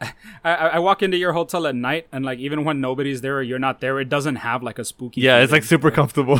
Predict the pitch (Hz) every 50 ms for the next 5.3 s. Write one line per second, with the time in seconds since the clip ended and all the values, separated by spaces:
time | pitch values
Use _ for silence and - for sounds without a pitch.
0 | - - - - - - 220 - - - - - - 175 180 165 160 156 - -
1 | 247 247 240 233 233 226 202 147 131 - - 135 127 123 120 - - 123 - _
2 | _ _ _ _ _ _ _ _ _ _ _ _ _ _ _ _ _ _ _ -
3 | - - - 120 117 107 110 _ _ _ _ _ _ _ _ _ _ _ _ _
4 | _ - 151 135 156 208 240 233 - 170 180 180 160 156 151 147 160 175 - 151
5 | 151 156 151 151 139 143